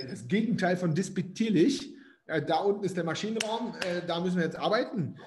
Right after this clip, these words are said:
Ne, jetzt kommen wir runter, jetzt kommen wir runter in die Umsetzung. Aus dem Quarterly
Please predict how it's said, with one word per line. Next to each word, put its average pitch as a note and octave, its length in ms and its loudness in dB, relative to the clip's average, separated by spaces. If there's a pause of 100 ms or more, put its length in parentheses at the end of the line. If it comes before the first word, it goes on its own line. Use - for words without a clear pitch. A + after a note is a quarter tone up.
(260)
Ne, F#3 100 2
jetzt F#3+ 220 2
kommen A3 140 2
wir G#3 80 2
runter, G3+ 480 2
jetzt F#3 180 -2
kommen G3+ 140 -2
wir G3 60 0
runter F#3 300 0
in F3+ 80 0
die F3 60 4
Umsetzung. D3+ 560 -2 (1000)
Aus F3+ 220 2
dem E3 120 -2
Quarterly A3 680 2